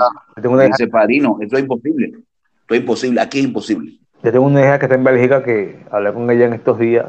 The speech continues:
Speaker 1: que ni sabía que estaba allá. Y yo, "No, padrino, es que es difícil, aquí es muy difícil hacer las cosas." Y su, y su esposo,
Speaker 2: Imagínate, sí.
Speaker 1: entonces, también está con ella. Entonces, yo me, yo me, yo me imagino ese pobre hombre para hacer, para hacer, hacerse un tablero, o, no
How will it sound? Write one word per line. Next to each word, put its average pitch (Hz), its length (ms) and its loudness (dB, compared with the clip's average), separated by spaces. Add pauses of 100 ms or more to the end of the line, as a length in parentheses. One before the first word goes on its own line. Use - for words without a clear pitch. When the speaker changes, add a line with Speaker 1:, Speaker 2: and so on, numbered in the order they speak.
(100)
Speaker 1:
que 98 120 -14
ni 90 160 -16
sabía 95 280 -4
que 113 80 -2
estaba 110 240 0
allá. 110 240 -2 (880)
Y 113 80 -2
yo, 104 100 -4
"No, 110 100 -2
padrino, 123 400 2
es 104 60 -4
que - 100 -6
es 127 240 0
difícil, 113 400 -4
aquí 95 180 -4
es 101 60 -8
muy 117 140 -4
difícil 127 240 -2 (100)
hacer 117 220 0
las 117 140 -2
cosas." - 360 -14 (760)
Y 110 40 -12
su, 123 260 0
y 120 120 -4
su 113 100 -2
esposo, 110 260 -4
Speaker 2:
Imagínate, 92 320 -6 (160)
sí. - 80 -8 (100)
Speaker 1:
entonces, 110 560 2 (140)
también 104 220 -6
está 113 160 -4
con 113 160 -8
ella. 113 80 -2
Entonces, 101 500 -6
yo 110 80 -2
me, 117 180 -8
yo 117 140 0
me, 120 120 -8
yo 123 140 0
me 143 100 -12
imagino 131 160 -2
ese 143 120 0
pobre 143 320 4
hombre 135 380 4
para 123 180 4
hacer, 113 260 -6
para 113 260 4
hacer, - 200 -6
hacerse 110 800 0
un 131 100 -2 (480)
tablero, 127 520 6 (560)
o, 117 500 4
no - 320 -14